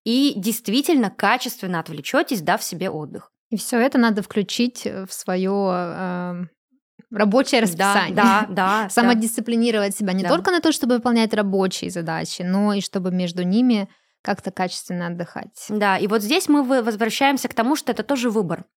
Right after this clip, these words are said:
Speaker 1: Вот
Speaker 2: Мгм.
Speaker 1: ты очень ценную мысль, на самом деле, в начале выпуска высказала, что мы каждый день, правда, выбираем,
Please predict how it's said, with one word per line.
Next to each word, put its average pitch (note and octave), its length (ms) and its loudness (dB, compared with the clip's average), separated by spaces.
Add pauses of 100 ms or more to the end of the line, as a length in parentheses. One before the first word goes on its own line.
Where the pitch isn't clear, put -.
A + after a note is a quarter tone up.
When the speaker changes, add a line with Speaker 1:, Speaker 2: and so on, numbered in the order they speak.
(120)
Speaker 1:
Вот G#3 200 2
Speaker 2:
Мгм. G#3 160 -2
Speaker 1:
ты A#3 80 2
очень A#3+ 260 2
ценную A3 360 2
мысль, G#3 300 0
на D#3+ 120 -4
самом D#3 240 -6
деле, D#3+ 180 -6
в E3+ 40 -6
начале E3+ 340 -4
выпуска F3 380 -10
высказала, A3 540 -2
что F#3+ 240 -4 (320)
мы A3 120 4
каждый C4 340 2
день, B3+ 200 0
правда, G3+ 320 0
выбираем, G#3 760 0